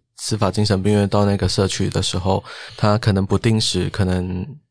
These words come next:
每个礼拜会有几天就会在社区里面活动。那比如说去社区的健身房、去社区的商店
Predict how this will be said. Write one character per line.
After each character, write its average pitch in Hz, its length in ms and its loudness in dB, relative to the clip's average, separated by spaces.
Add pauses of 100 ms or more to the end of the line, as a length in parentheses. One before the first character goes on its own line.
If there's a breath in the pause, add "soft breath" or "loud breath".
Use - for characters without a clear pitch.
每 92 240 0
个 95 120 0
礼 92 120 0
拜 104 200 2
会 110 100 4
有 101 100 2
几 90 200 -4
天 92 240 0
就 101 120 0
会 98 80 4
在 95 160 0
社 101 160 0
区 - 160 0
里 95 100 -4
面 92 180 0
活 98 180 -2
动。 - 240 0 (240)
那 107 100 4
比 98 120 2
如 95 80 2
说 98 160 2
去 107 120 -2
社 104 220 2
区 98 240 -2
的 92 160 0
健 101 180 2
身 98 160 0
房、 - 360 -2
去 - 160 -2
社 98 200 0
区 95 260 -4
的 - 640 -4
商 95 360 -2
店 95 260 2